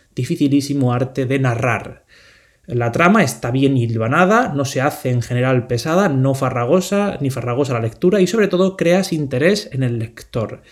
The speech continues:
Esto me parece, hago aquí un paréntesis, esto me parece importante, lo de crear interés en el lector. Continúo leyendo lo que me escribió. Dice, "Y sobre todo, creas interés. Así que tengo que darte la enhorabuena y decirte que espero que concluyas cuanto antes la novela,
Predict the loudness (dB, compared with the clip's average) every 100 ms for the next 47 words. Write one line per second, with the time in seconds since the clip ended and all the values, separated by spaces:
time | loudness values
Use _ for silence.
0 | -20 -12 -2 0 0 -2 -2 -6 -4 -2
1 | 0 -2 -2 -6 -4 0 0 0 0 0
2 | -2 -4 -6 -8 _ _ _ _ _ -10
3 | -2 0 0 0 -2 -4 -4 -4 -4 -4
4 | -2 0 2 2 0 -2 0 0 0 0
5 | 0 -2 -14 -20 _ _ _ -8 -4 -2
6 | -2 -4 -6 -6 -6 -8 -12 -6 -2 2
7 | 4 4 4 2 2 0 0 -4 -4 -2
8 | -2 -4 -8 _ _ _ -12 -10 -4 0
9 | 0 0 -2 -2 -2 -2 2 2 4 4
10 | 4 2 -8 _ -20 -20 _ -4 -2 0
11 | -2 -4 -4 -4 0 0 -2 -10 _ -4
12 | -2 2 2 6 6 6 4 2 4 4
13 | 4 4 4 4 2 -2 -2 -2 0 2
14 | 2 2 0 2 2 2 0 4 6 6
15 | 6 4 4 2 -2 -2 0 2 2 0